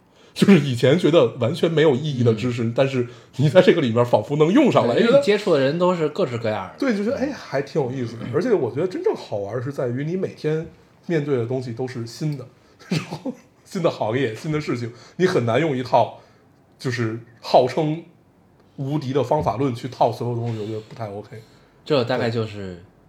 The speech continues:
Speaker 2: 乙方的现状吧。
Speaker 1: 对，刺激，
Speaker 2: <laughs>
Speaker 1: 刺激。
Speaker 2: 嗯。
Speaker 1: 但是我其实是想聊一聊你，你说的另，另外一个专业，新闻学这件事儿。
Speaker 2: 嗯。
Speaker 1: 然后我这，这个，这个，这个不是说给这个听众听的啊，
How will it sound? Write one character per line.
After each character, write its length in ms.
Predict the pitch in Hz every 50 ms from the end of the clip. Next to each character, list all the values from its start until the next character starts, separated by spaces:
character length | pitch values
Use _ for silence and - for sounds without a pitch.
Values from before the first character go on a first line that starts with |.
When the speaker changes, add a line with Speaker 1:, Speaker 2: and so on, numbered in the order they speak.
| _ _
Speaker 2:
乙 140 | 110 101
方 240 | 98 - - 123 123
的 60 | 117
现 240 | 117 117 135 101 90
状 240 | - 123 101 85 -
吧。 80 | - - - - _ _ _ _
Speaker 1:
对， 200 | 139 107 98 113
刺 300 | 151 156 - 139 - -
激， 140 | 117 117 120 - -
Speaker 2:
<laughs> 60 | _ _
Speaker 1:
刺 240 | - - - 240 151
激。 100 | 117 113 - _ _ -
Speaker 2:
嗯。 180 | 92 87 82 80 - - - - _ _ -
Speaker 1:
但 160 | - 151 143
是 360 | 123 135 131 123 117 117 120 - - - - - - _ - _ - _ _ _
我 120 | - 131 127
其 140 | 123 - 277
实 120 | 285 285 294 285
是 40 |
想 240 | 220 - - 110 107 110 - - - -
聊 260 | - 120 - - 139 220
一 80 | 277
聊 180 | 240 131 147 185
你， 200 | 180 139 110 107 - - - - - - -
你 140 | - 143 120
说 160 | 113 - 190
的 140 | 185 196 190
另， 280 | 185 208 233 214 190 185 - - - - - _ - - -
另 140 | - 262 262
外 180 | 269 320 302 -
一 60 | 135
个 100 | 131 123
专 260 | 123 147 120 123 131
业， 200 | 123 123 107 - - - - - -
新 200 | - - - 254 247
闻 160 | 233 170 156
学 240 | - - 113 107 113
这 80 | 113
件 200 | 110 110 107 104
事 120 | 104 - 110
儿。 60 | -
Speaker 2:
嗯。 500 | - - - - - - - - - -
Speaker 1:
然 200 | - 110 107 107
后 280 | 127 131 123 117 107 113 - - - - - -
我 160 | - 127 127 123
这， 100 | 247 247
这 160 | 247 - 285
个， 60 | 208
这 80 | 180 247
个， 60 | 208 160
这 120 | 156 240
个 80 | 214 160
不 140 | 127 127 160
是 40 | 160
说 160 | - 196 180
给 100 | 156 120 117
这 100 | - 165
个 60 | 131
听 160 | 117 - 127
众 100 | 120 107 104
听 180 | - - 135
的 80 | 131 120
啊， 240 | 113 113 - -